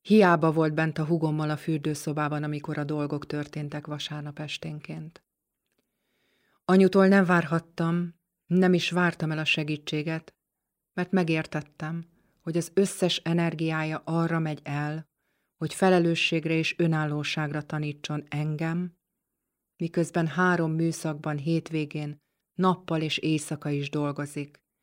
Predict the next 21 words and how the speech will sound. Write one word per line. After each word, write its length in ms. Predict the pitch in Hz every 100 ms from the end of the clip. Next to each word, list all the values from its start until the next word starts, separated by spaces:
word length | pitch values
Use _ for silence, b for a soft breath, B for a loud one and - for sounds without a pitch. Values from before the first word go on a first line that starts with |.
| _ _ _ -
hogy 160 | 147
megálljon 520 | 156 156 147 147 143
a 80 | 143
lábán. 600 | 143 143 139 143 147 143 _ _ _ _ _ _ _ _ _ _
És 160 | 165 -
amennyire 460 | 190 185 175 170
képes, 580 | 170 - 170 170 170 -
eltartson 760 | - 170 165 170 170 - 165
és 140 | 160 160
szeressen 680 | - 170 156 147 - 147 151
bennünket 540 | 151 151 147 151 147
a 60 | 147
tesómmal, 840 | 151 - 147 143 147 143 143 - _ _ _ _ _
hogy 180 | - -
se 360 | - - 160 165
ő, 300 | 165 170 - _ _ _ _
se 280 | - - 165
mi 360 | 160 165 170 - _ _
ne 160 | 165 156
kallódjunk 760 | 147 143 143 143 147 143 -
el. 400 | 147 143 151 165